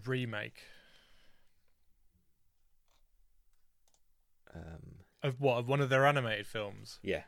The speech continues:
Speaker 2: it was a live-action remake. St-
Speaker 1: I'm trying to think back then.
Speaker 2: Starring a kind of,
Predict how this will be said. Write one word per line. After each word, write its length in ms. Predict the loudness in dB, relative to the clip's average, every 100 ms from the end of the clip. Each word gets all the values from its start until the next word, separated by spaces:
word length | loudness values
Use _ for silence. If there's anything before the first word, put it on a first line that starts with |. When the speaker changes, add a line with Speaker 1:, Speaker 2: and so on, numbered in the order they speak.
| _
Speaker 2:
it 40 | -10
was 80 | -6
a 60 |
live-action 460 | -4 -4 -6 -8 -10
remake. 420 | -10 -12 -16 -20 -20 -20 -20 -20 _ _ _ _ _ _ _ _ _ _ -20 _ -20 -20 _ -20 _ -20 -20 _ _ _ _ _ -20 _ _ _ _
St- 280 | -14 -8 -6
Speaker 1:
I'm 80 | -2
trying 200 | 0 2
to 60 |
think 140 | 0 0
back 260 | -2 -2
then. 360 | -2 -2 -2 -14 -14
Speaker 2:
Starring 640 | -8 -4 -2 0 -2 -4
a 60 | -8
kind 320 | -8 -6 -6
of, 280 | -6 -10 -18